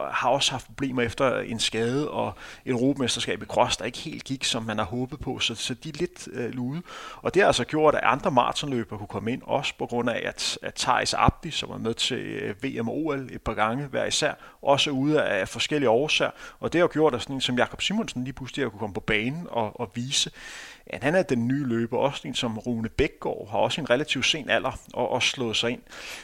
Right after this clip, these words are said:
Men der er ingen tvivl om, at hvis man skal knække koden til at komme derned, hvor det er rigtig sjovt, så en ting er at blive målt på sit sportslige niveau, du bliver også målt på, hvor meget du ved det, og hvor meget du tør smide puljen i forhold til afsavn. Og det er måske der, hvor nogle løber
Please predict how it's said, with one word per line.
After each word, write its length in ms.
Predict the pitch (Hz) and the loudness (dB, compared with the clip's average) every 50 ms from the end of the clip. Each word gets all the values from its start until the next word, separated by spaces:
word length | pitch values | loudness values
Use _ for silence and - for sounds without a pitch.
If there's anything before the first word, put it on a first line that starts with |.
| - | -2
Men 160 | - 131 120 | 0 2 6
der 60 | 127 127 | 8 8
er 60 | 131 | 8
ingen 120 | 185 202 | 8 6
tvivl 340 | - - - - 202 196 160 | 4 2 2 2 2 2 2
om, 180 | 151 139 131 143 | 2 4 2 0
at 80 | 135 | 0
hvis 240 | 117 113 110 - - | 0 2 2 2 2
man 140 | 127 113 113 | 2 0 -2
skal 180 | - - 120 - | -4 -4 -6 -6
knække 360 | - - - 131 147 160 - | -4 0 2 2 2 0 -2
koden 440 | 196 - - - 131 131 147 175 175 | -6 -6 -4 -2 -2 0 -2 -2 -4
til 140 | 165 - 143 | -2 -2 -2
at 60 | 123 | -2
komme 200 | - - 123 113 - | -2 -4 -4 -2 -2
derned, 320 | 165 165 139 127 131 131 | -2 -2 -2 -4 -4 -4
hvor 160 | 113 113 117 120 | -4 -4 -4 -4
det 100 | 117 113 | -4 -4
er 80 | - | -2
rigtig 280 | 107 120 - - 135 - | -2 -2 -2 -2 -2 0
sjovt, 380 | - - 113 - - - - | 0 0 -2 -4 -6 -8 -4
så 80 | - - | -4 -2
en 160 | - 175 196 | -2 -2 -4
ting 200 | - - 165 151 | -2 -2 0 2
er 40 | 139 | 2
at 80 | 131 - | 2 2
blive 140 | 135 127 | 0 0
målt 280 | 117 135 160 165 160 - | 2 2 0 0 -2 -4
på 100 | - 120 | -6 -6
sit 200 | - - 120 - | -6 -4 -4 -6
sportslige 480 | - - 139 139 160 156 - - 147 113 | 0 4 4 4 4 4 0 -4 -4 -4
niveau, 180 | 110 120 135 - - - - - | -4 -4 -6 -6 -10 -16 -14 -12
du 40 | 127 | -4
bliver 140 | - - 127 | 2 4 4
også 180 | 143 143 - 151 | 4 4 0 0
målt 200 | 156 160 139 - | -2 -2 -2 -2
på, 100 | - 131 | -2 -2
hvor 80 | 127 | 0
meget 220 | 120 113 113 123 120 | 2 2 2 2 2
du 100 | 131 113 | -2 -4
ved 120 | - 123 120 | -4 -4 -4
det, 140 | - 147 123 - _ | -4 -6 -10 -10 _
og 60 | - 120 | 0 0
hvor 80 | 120 | 2
meget 240 | 113 110 117 127 131 | 2 2 2 2 0
du 60 | 135 | 0
tør 280 | 120 - - 123 113 110 | -4 -4 -2 -2 0 0
smide 320 | - - - 123 120 120 | -2 -2 0 -2 -4 -4
puljen 400 | 120 - - 135 135 147 175 170 - - - - - - | -4 -6 -6 -6 -4 -4 -4 -6 -6 -12 -20 -20 -10 -8
i 80 | 120 | -8
forhold 380 | 117 - - 127 120 139 135 - | -2 2 2 2 4 4 2 0
til 160 | - - - - | -2 -4 -4 -2
afsavn. 460 | - 123 123 120 - - - - - - - - - - - - | -2 -2 -2 0 0 0 0 0 -2 -6 -16 -20 -20 -20 -12 -8
Og 140 | - - - | -8 -2 -2
det 60 | 135 | 0
er 40 | 131 | 0
måske 420 | 135 127 - - - 208 196 - - | 0 0 0 -2 -2 -4 -6 -4 -2
der, 140 | 147 131 117 | 0 0 0
hvor 120 | 117 123 | 0 -2
nogle 260 | 123 127 147 170 160 | -2 -2 -2 -2 -2
løber 380 | 127 120 123 131 139 - 151 123 | -2 0 0 0 0 0 -2 -4